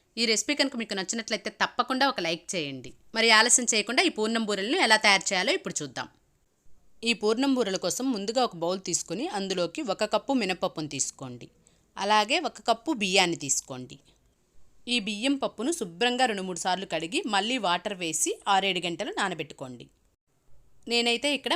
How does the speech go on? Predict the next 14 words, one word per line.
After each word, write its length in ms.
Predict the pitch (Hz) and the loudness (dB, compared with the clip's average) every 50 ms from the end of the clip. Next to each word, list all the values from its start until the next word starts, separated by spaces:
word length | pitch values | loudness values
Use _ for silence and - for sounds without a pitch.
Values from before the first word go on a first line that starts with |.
| 294 240 | 0 0
ముందు 160 | 220 226 247 247 | -2 -2 0 0
రోజు 140 | 240 240 233 202 | 0 0 0 -2
నైటే 200 | 190 185 - 208 202 | -4 -2 -4 -4 -2
నానబెట్టి 300 | 175 175 175 175 165 - 165 | -2 -2 -4 -6 -8 -8 -10
తీసుకున్నానండి. 560 | 165 - - - 170 165 165 165 170 208 359 - - | -10 -10 -8 -8 -8 -8 -6 -6 -4 -4 -2 -2 0
అలా 120 | 220 220 208 202 | 0 0 0 -2
ముందు 160 | 202 208 233 247 | -2 -2 0 2
రోజు 140 | 240 233 220 | 2 2 0
నైట్ 160 | 202 196 196 202 | 0 -2 -2 -4
అయినా 120 | 202 247 359 415 | -2 -2 -2 -2
నానబెట్టి 320 | 254 190 185 170 151 151 - | -2 -4 -4 -6 -10 -10 -8
తీసుకోవచ్చు. 580 | 143 143 - - - 127 123 131 - - - - - _ _ _ _ _ _ _ _ _ _ _ _ _ _ _ - - - - - - - - | -6 -6 -6 -8 -10 -12 -12 -8 -6 -6 -6 -6 -8 _ _ _ _ _ _ _ _ _ _ _ _ _ _ _ -20 -20 -20 -20 -20 -12 -4 -2
పండగలప్పుడు 560 | 208 214 226 247 254 285 254 - - 214 320 339 | 0 0 2 2 2 2 2 0 0 0 0 2
మనం 120 | 277 233 | 2 0